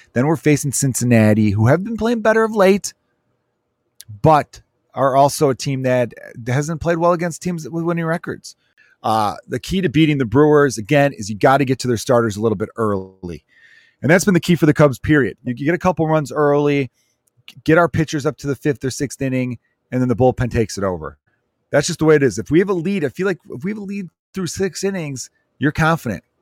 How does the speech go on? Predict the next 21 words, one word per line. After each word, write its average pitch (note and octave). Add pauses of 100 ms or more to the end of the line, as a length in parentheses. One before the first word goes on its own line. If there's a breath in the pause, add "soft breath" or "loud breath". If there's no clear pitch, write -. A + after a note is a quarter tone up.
That's B2+
how E3
good C#3+
the C#3
Cubs A#2+
bullpen A#2+
has G2+
been, A2 (340)
and A2+
that's B2
how A#2
we A#2
need A2+
to G#2+
remain G#2
if F#2+
we're G#2+
gonna G2+
win F#2+
this E2+
series. C#2+